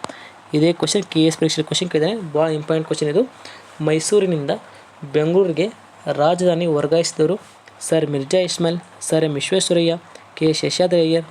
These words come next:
ಮಾರ್ಕ್ ಕಬ್ಬನ್. ನೋಡ್ರಿ, ಮೈಸೂರಿನಿಂದ ಬೆಂಗಳೂರಿಗೆ ರಾಜಧಾನಿ ವರ್ಗಾಯಿಸಿದವರು ಅಂತ ಕ್ವಶನ್ ಕೇಳ್ತಾ ಬರ್ತಾನೆ. ನೋಡ್ರಿ, ಇದಕ್ಕೆ ಸರಿಯಾದ ಉತ್ತರ ಅಂದರೆ ಮಾರ್ಕ್ ಕಬ್ಬನ್. ನೋಡ್ರಿ, ಮಾರ್ಕ್ ಕಬ್ಬನ್ ಅದಾರಲ್ಲ, ಇವರು ಮೈಸೂರಿನಿಂದ ಬೆಂಗಳೂರಿಗೆ ರಾಜಧಾನಿಯನ್ನು ವರ್ಗಾವಣೆ ಮಾಡ್ತಾರೆ. ಇದೇ ಕ್ವಶನ್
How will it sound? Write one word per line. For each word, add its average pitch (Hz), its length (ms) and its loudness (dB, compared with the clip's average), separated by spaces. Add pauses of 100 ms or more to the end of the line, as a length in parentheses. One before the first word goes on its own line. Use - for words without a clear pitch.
ಮಾರ್ಕ್ 156 340 -2
ಕಬ್ಬನ್. 151 240 -2
ನೋಡ್ರಿ, 156 280 0 (500)
ಮೈಸೂರಿನಿಂದ 156 680 2
ಬೆಂಗಳೂರಿಗೆ 160 720 2
ರಾಜಧಾನಿ 160 380 2
ವರ್ಗಾಯಿಸಿದವರು 160 480 2
ಅಂತ 156 100 -6
ಕ್ವಶನ್ - 360 -4
ಕೇಳ್ತಾ 180 200 2
ಬರ್ತಾನೆ. 156 340 0
ನೋಡ್ರಿ, 175 240 0 (480)
ಇದಕ್ಕೆ 175 220 0
ಸರಿಯಾದ 160 300 2
ಉತ್ತರ 151 200 -2
ಅಂದರೆ 185 340 0 (420)
ಮಾರ್ಕ್ 165 280 -4
ಕಬ್ಬನ್. 160 280 0
ನೋಡ್ರಿ, 160 240 2
ಮಾರ್ಕ್ 165 260 -2
ಕಬ್ಬನ್ 165 220 0
ಅದಾರಲ್ಲ, 151 260 -2 (180)
ಇವರು 156 260 4 (520)
ಮೈಸೂರಿನಿಂದ 170 580 2
ಬೆಂಗಳೂರಿಗೆ 156 520 0 (560)
ರಾಜಧಾನಿಯನ್ನು 165 1000 0
ವರ್ಗಾವಣೆ 165 400 2
ಮಾಡ್ತಾರೆ. 165 500 -2
ಇದೇ 170 300 2
ಕ್ವಶನ್ 170 420 -2